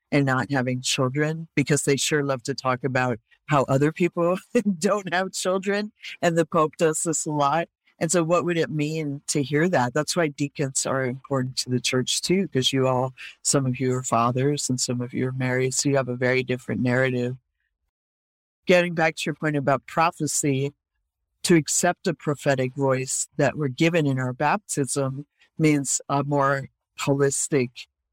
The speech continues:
approach to our faith and saying, "It's risky, it's hard, but it's worth it," just like marriage, just like friendship, just like any kind of commitment to a vocation.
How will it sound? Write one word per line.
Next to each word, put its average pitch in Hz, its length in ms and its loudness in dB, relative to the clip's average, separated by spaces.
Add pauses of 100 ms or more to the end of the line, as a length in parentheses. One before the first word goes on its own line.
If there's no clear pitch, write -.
(160)
approach 139 480 2
to - 80 -4
our 123 180 -2
faith 127 360 -2 (520)
and 147 200 4
saying, 127 600 0 (200)
"It's - 240 0
risky, 143 520 2
it's 127 180 -4
hard, 131 500 -2 (140)
but 135 100 4
it's 123 260 -2
worth 135 280 -2
it," 180 260 0
just - 280 -2
like 131 200 -2
marriage, 190 480 0
just - 220 -6
like 127 160 -2 (100)
friendship, 147 560 0 (400)
just - 180 0
like 123 220 2
any 165 280 0
kind 143 260 -2
of 131 160 -4
commitment 127 720 0
to 143 140 2
a 127 60 2
vocation. 127 840 -2